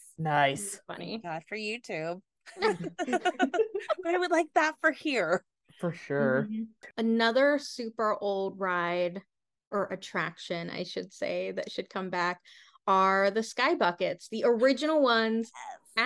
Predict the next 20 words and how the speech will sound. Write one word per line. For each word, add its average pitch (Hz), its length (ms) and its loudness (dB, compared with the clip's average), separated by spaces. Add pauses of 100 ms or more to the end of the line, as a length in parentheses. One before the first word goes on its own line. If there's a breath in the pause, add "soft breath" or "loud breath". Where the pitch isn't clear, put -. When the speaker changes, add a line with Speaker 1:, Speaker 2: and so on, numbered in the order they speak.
(160)
Speaker 2:
at 233 40 -12
Disneyland, 196 1160 0
not 247 240 4
this 285 180 4
new 277 120 8
Skyliner 196 960 2
thing 190 540 -4
over 180 340 0
at - 80 0
Walt 180 200 0
Disney 165 240 -6
World. 165 340 -4
No, 170 180 -4
no, 139 180 -6
no, 71 200 -10
no, - 160 -10
no. 175 160 6
Speaker 1:
No, 196 300 10
no, 160 380 4
no. 131 360 2